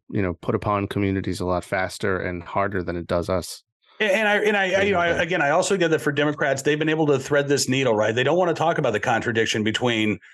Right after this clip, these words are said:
Speaker 2: uh, you know, uh, less policing and more gun control. I, I, there was a, a town hall meeting, I think, in Dorchester. Uh, I
Speaker 1: Yeah.
Speaker 2: wrote about this last week, and I was really struck by that, where you had people saying, you know, "I don't want more policing. We don't need more law enforcement here.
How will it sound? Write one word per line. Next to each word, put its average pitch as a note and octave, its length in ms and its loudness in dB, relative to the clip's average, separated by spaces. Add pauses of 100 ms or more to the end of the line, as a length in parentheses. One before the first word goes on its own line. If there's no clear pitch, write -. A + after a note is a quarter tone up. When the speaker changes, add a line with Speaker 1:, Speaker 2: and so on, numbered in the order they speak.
(260)
Speaker 2:
uh, A2 480 2
you C3+ 100 4
know, A2 260 4
uh, G#2+ 100 2
less C#3+ 280 2
policing D3 520 2
and A#2+ 80 0
more B2+ 160 2
gun B2+ 260 0
control. G2+ 460 0
I, A#2 280 0
I, C3 40 0
there C#3+ 100 2
was C#3 140 4
a, C3 200 2
a C3+ 120 2
town F3+ 300 0
hall D#3 220 2
meeting, C#3 360 2
I B2 80 0
think, B2 120 0
in A2 120 0
Dorchester. A2 800 0
Uh, - 20 -4 (340)
I A2+ 120 0
Speaker 1:
Yeah. B2 80 2
Speaker 2:
wrote C3+ 80 0
about B2 160 0
this A#2+ 200 0
last A#2+ 280 0
week, A#3+ 300 0 (680)
and D#3+ 160 0
I F#3 60 4
was F3 160 4
really G#3+ 260 6
struck C4 300 0
by F#3+ 120 4
that, B2+ 160 2
where D3 120 4
you D3 160 4
had G#3+ 220 0
people F3+ 240 0
saying, E3 580 0 (480)
you E3 180 -4
know, E3 120 2
"I - 180 2
don't C#4+ 120 4
want C4+ 200 4
more G#3+ 140 4
policing. D3+ 720 0
We D#3+ 100 2
don't B3 160 2
need C4 140 2
more G#3+ 160 4
law F3 200 4
enforcement C3+ 500 2
here. E2 380 -2